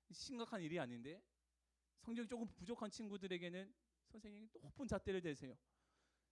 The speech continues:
"네가 그러니까." 이렇게 말씀을 하셨던 그런 경험들이 새록새록 떠오르네요. 그래요. 그런 태-, 어, 차별 대우를 받으면 우리는 어떤 기분이 들까요? 둘이 같이 맞춘 거예요?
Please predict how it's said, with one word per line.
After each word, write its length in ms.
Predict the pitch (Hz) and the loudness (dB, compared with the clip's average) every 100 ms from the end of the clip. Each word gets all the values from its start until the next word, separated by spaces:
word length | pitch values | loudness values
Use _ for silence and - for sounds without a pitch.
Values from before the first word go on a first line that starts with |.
| _ | _
"네가 340 | 151 247 302 254 | 6 10 10 10
그러니까." 640 | 233 247 226 - 151 110 | 6 6 6 2 2 0
이렇게 520 | 127 123 - 90 117 196 _ | -8 -6 -6 -6 -8 -10 _
말씀을 420 | 104 104 127 120 120 | -6 -4 -4 -6 -4
하셨던 520 | 113 - 123 120 107 | -6 -2 2 2 0
그런 180 | - 98 | -10 -12
경험들이 560 | - 98 95 90 92 92 _ _ _ _ _ _ _ | -12 -14 -12 -14 -14 -16 _ _ _ _ _ _ _
새록새록 500 | - 127 117 107 101 | -4 -2 -2 -4 -6
떠오르네요. 500 | 104 98 101 87 80 82 _ _ _ _ _ _ _ - _ _ _ _ _ - | -4 -4 -6 -10 -14 -18 _ _ _ _ _ _ _ -20 _ _ _ _ _ -8
그래요. 280 | 104 95 82 _ _ - - _ _ _ | -6 -6 -8 _ _ -20 -20 _ _ _
그런 260 | - 220 254 | 6 8 8
태-, 140 | 233 | 6
어, 460 | 233 240 208 180 277 | 6 4 -2 -2 0
차별 280 | - 262 247 | 2 4 4
대우를 280 | 170 165 175 | 6 6 6
받으면 340 | 143 120 117 | 2 -2 -2
우리는 180 | 107 107 | -2 -2
어떤 260 | 110 - 185 | -2 -2 -4
기분이 280 | 131 101 95 | -4 -8 -8
들까요? 360 | 90 - 82 82 _ _ _ _ _ _ _ _ _ _ _ _ _ _ _ _ _ _ _ _ _ _ _ _ _ _ _ _ _ | -10 -10 -10 -12 _ _ _ _ _ _ _ _ _ _ _ _ _ _ _ _ _ _ _ _ _ _ _ _ _ _ _ _ _
둘이 120 | - 120 | -10 -6
같이 220 | 120 139 | -6 -4
맞춘 280 | 107 170 160 | -4 -2 2
거예요? 320 | 113 107 | 4 4